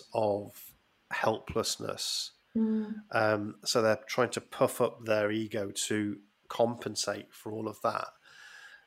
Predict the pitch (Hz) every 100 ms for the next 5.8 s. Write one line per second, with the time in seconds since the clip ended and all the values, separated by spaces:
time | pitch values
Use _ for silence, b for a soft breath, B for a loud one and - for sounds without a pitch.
0 | - 113 113 139 - 135 - 123 120 117
1 | 113 120 113 113 110 _ _ _ _ _
2 | _ 123 - 123 - 113 - 107 113 107
3 | 104 127 107 101 120 - - 117 113 110
4 | 110 B B B B B _ _ _ -
5 | 117 104 123 113 117 110 107 -